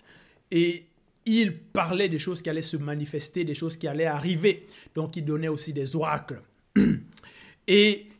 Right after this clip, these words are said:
il mettait en accusation les non-initiés, ceux qui désobéissaient aux lois, aux préceptes, aux ordonnances, ceux qui n'écoutaient pas, ceux qui étaient rebelles. <clears throat> Et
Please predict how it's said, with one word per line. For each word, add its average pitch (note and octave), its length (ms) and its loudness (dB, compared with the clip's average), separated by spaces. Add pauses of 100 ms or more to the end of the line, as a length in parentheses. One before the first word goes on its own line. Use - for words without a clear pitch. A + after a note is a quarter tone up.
(140)
il A3 140 4
mettait F#3+ 340 4
en G#3 140 2
accusation E3 800 -2 (240)
les C#3+ 80 -2
non-initiés, D#3+ 920 0 (180)
ceux - 140 -8
qui E3+ 160 -4
désobéissaient E3+ 680 0
aux D#3+ 180 2
lois, E3 500 -2
aux D3+ 80 -6
préceptes, E3+ 560 -6
aux D3+ 240 -4
ordonnances, D#3+ 460 -4
ceux F3+ 80 -8
qui - 120 -6
n'écoutaient E3+ 520 0
pas, - 280 -4 (280)
ceux E3+ 160 -6
qui E3+ 120 -4
étaient D#3+ 280 2
rebelles. E3+ 840 6 (800)
<clears throat> - 1500 2
Et - 340 4